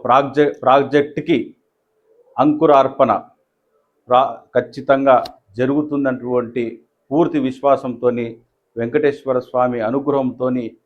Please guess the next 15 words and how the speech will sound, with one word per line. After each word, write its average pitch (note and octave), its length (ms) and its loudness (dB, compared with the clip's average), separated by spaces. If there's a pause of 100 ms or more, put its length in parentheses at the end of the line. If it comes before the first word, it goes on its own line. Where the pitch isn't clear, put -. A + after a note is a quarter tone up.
(440)
చంద్రబాబు C#3 540 2
నాయుడు C3 220 2
గారికి B2 340 2
పునర్జన్మించినటువంటి B2 1500 -4 (580)
ఆ A2+ 120 4
కలియుగ C3 440 0
ప్రత్యక్ష B2 520 -6
దైవం A#2 360 -4 (1040)
శ్రీనివాసుడి D3+ 760 2
సన్నిధిలో C3 560 -2 (1160)
క్షీరధార C#3+ 720 4
అన్నటువంటి B2 640 0 (680)
ఈ A#2+ 80 0 (140)
ప్రాజెక్ట్కి B2 640 2
కూడా A#2+ 200 2